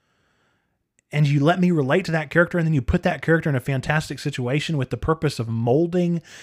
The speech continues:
and helping me understand how I would react in certain situations so that I can improve and be a better person. G-, hello?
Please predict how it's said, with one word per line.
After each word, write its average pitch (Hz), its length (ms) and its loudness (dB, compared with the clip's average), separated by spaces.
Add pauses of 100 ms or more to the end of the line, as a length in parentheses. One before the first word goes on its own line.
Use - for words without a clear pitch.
(220)
and 131 120 -8
helping 165 400 0
me 151 140 2
understand 135 540 -2
how - 140 -8
I 131 200 -2
would 135 160 2
react 120 460 -2
in 127 100 -4
certain 131 300 -6
situations 139 680 -6
so 131 120 -6
that 120 100 -4
I 147 120 -2
can 127 140 -4
improve 143 540 2
and 131 80 -2
be 113 100 -2
a 98 40 -6
better 131 260 -6
person. 254 540 -8 (480)
G-, 302 100 -14
hello? 294 920 2